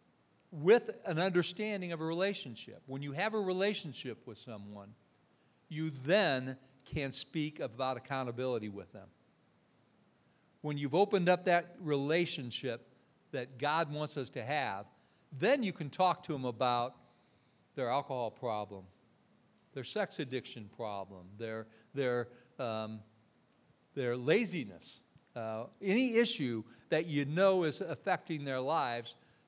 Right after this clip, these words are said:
then you can start addressing those things. But it comes from a position of love, not a position of condemnation.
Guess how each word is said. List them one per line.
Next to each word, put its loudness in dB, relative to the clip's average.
then 6
you 4
can -2
start 4
addressing -2
those -2
things. -6
But 4
it -2
comes 2
from 0
a 6
position 0
of 0
love, 6
not 6
a 2
position 0
of -6
condemnation. -6